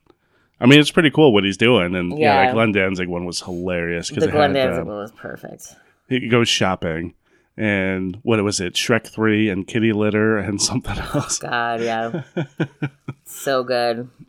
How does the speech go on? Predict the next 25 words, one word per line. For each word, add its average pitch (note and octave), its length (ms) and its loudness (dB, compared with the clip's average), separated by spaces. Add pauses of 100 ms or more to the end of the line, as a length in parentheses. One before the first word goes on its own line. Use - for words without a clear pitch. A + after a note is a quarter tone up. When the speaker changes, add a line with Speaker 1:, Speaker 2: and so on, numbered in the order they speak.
(120)
Speaker 2:
Anyway. D3 260 0
Speaker 1:
Yeah. A#2 240 -6 (400)
Speaker 2:
Yeah, F3+ 180 8
so F#3 160 2
go G#3 140 6
to G3+ 120 6
J F3 240 4
T's E3+ 300 -6
Custom D3 400 -2
Action A2+ 320 -2
Figures. F#2 380 -6
That'll A2+ 260 -4
be A#2 120 -6
an G#2 80 -8
early A2 340 -4
shout A2 300 -10
out. D2+ 300 -8 (420)
Speaker 1:
Yeah. F2 240 -14 (280)
Speaker 2:
Um, B2 360 2
but F3+ 180 4
yeah, C#3 400 2
that D3 160 2
was G#3 160 0
Valentine's G#3+ 600 2
Day. C3 500 0